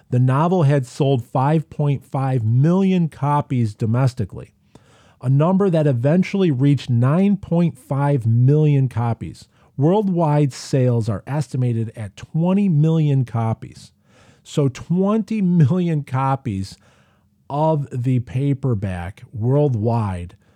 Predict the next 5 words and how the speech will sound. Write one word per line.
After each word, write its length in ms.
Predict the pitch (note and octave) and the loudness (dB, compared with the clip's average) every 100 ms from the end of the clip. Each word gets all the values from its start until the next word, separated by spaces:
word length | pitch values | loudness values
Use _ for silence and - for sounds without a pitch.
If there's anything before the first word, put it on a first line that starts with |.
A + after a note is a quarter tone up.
| _ _ | _ _
five 560 | _ - E3 G3 G#3+ - | _ -8 -4 -2 -4 -4
point 360 | F3 F3 D#3 | -4 -4 -4
five 460 | - D3 C#3+ D3 A#2 | -8 -6 -2 -2 -2
million, 640 | B2+ B2+ B2 A#2+ A#2 A2+ - _ _ _ _ _ - | -2 0 0 0 0 -2 -6 _ _ _ _ _ -14
uh, 460 | G#2 G2+ G2 F#2+ | -12 -10 -10 -10